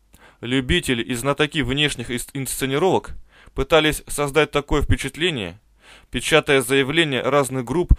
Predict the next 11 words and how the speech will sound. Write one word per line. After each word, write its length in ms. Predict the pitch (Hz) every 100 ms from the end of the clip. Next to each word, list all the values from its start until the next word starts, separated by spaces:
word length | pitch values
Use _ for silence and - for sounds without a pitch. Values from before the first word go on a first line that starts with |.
| -
с 120 | - -
требованием 680 | - 170 147 131 117 101 -
террора. 540 | 135 143 123 90 - - _ _ _ _ -
Но 120 | 156
это 200 | 180 170
обычная 460 | 151 180 - 151
инсценировка 760 | 143 - 147 156 190 - 98 104 - -
никого 320 | 131 160 170
обмануть 380 | 156 147 156 151
не 120 | 165
может, 420 | 165 117 92 -